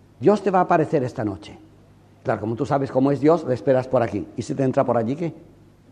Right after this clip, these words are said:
¿Ves el cristiano como va a ser un niño? No, Dios puede venir de cualquier dirección y en cualquier forma. En forma de tonto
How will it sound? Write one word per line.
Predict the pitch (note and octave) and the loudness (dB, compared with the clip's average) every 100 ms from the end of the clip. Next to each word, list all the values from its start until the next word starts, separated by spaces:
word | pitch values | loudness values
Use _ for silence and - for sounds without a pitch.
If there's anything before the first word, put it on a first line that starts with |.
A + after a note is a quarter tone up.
| _ - _ _ _ - _ - - _ _ _ | _ -20 _ _ _ -20 _ -20 -20 _ _ _
¿Ves | A#2 G#2+ | -8 -2
el | D#3 | -2
cristiano | F#3+ F#3 G3 F#3+ | -2 0 2 4
como | F3+ | 4
va | |
a | D#3 | 4
ser | E3+ D#3 | 6 6
un | C#3 | 6
niño? | B2 G#2 A#2+ - - - - | 6 2 -2 -8 -18 -18 -6
No, | C3 E3 | -2 -2
Dios | A#2 C#3+ | 0 -2
puede | - D#3 | 0 0
venir | D#3 F3 E3 | 2 2 0
de | D3 | -4
cualquier | - B2+ - E3+ F3+ - - | -2 -2 -2 -4 -4 -12 -12
dirección | A2+ C#3 C#3 - D3+ D#3 D#3 - - - - - - - - | -2 0 0 -2 0 2 0 -10 -16 -20 -20 -20 -20 -20 -6
y | E3 G3 | 4 6
en | F#3+ | 6
cualquier | - F#3 F#3+ G3 G3 | 2 -4 -4 -6 -6
forma. | - G#3 A3 A#3+ D#3 - - - - _ _ _ - | -2 0 0 0 -4 -12 -20 -20 -20 _ _ _ -6
En | D3 | -2
forma | G3 F#3 | 2 2
de | C3+ | 0
tonto | A#2+ C#3+ G#3+ G#3+ D3+ | 0 0 2 0 -4